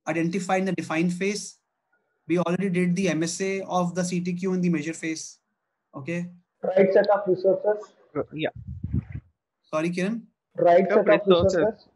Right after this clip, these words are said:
Speaker 3: Somebody was saying the same. Yeah. Resources, the identifying the resources first, which are
Speaker 1: Uh, identifying the resources. Uh, identify what kind of resources?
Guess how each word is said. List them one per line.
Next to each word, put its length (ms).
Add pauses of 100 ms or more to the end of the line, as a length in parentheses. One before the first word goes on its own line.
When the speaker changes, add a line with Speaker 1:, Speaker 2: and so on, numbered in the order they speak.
(240)
Speaker 3:
Somebody 260
was 160
saying 180
the 80
same. 260 (120)
Yeah. 200 (560)
Resources, 480
the 80
identifying 560
the 180
resources 480
first, 400 (460)
which 200
are 400
Speaker 1:
Uh, 40 (680)
identifying 720
the 100
resources. 720 (720)
Uh, 380 (960)
identify 580
what 260
kind 180
of 60
resources? 540